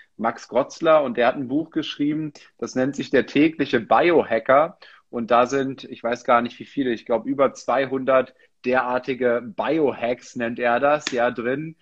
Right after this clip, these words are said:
wie du deinen Körper halt, ähm, durch, durch, durch kleinere Hacks im Grunde,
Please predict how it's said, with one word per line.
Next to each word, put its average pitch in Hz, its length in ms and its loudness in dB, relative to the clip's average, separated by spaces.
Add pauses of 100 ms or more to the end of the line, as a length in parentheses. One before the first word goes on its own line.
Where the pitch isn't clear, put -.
(240)
wie 139 120 -4
du 143 120 -2
deinen 131 220 2
Körper 139 500 2
halt, 131 400 -2
ähm, 123 400 -6
durch, 120 440 -6 (400)
durch, 117 300 -10
durch - 240 -12
kleinere 127 560 0
Hacks - 380 -6
im 139 160 -8
Grunde, 131 580 0